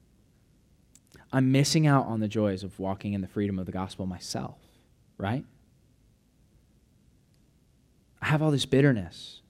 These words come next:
How can I experience the freedom of the mercy given to me? How can I experience the freedom of the grace poured out to me? How can I experience the freedom of the hope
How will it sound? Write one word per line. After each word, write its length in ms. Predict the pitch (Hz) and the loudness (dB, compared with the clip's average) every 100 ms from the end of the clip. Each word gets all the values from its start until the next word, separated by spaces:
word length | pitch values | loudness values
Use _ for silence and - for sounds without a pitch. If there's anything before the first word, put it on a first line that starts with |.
| _ | _
How 200 | - 151 | 2 2
can 180 | 156 175 | 4 4
I 140 | 165 143 | 4 4
experience 680 | 127 - 139 135 131 117 | 0 0 2 4 2 -2
the 80 | - | -10
freedom 360 | 110 131 131 120 | -2 2 2 2
of 120 | 110 | -2
the 60 | 110 | -2
mercy 380 | 104 117 - | 0 -2 -6
given 220 | 95 87 85 | -6 -6 -8
to 60 | |
me? 120 | 82 | -12
How 180 | 87 123 | -2 -2
can 140 | 143 160 | 0 0
I 60 | |
experience 400 | 143 - 139 127 | 0 0 -2 -2
the 80 | 123 | -4
freedom 320 | - 143 135 | 0 2 2
of 100 | 127 | 0
the 80 | 117 | -4
grace 460 | 104 117 127 127 - | -4 0 0 0 -4
poured 240 | - 110 | -2 0
out 180 | 110 - | 0 -2
to 100 | 101 | -10
me? 180 | 90 - _ _ _ - - | -12 -16 _ _ _ -20 -4
How 120 | - | 0
can 140 | 135 170 | 4 6
I 40 | |
experience 380 | 151 - 151 143 | 4 2 0 0
the 80 | 127 | -4
freedom 300 | - 143 131 | 2 4 4
of 80 | 113 | 0
the 140 | 110 | -2
hope 300 | 127 135 - | 4 4 4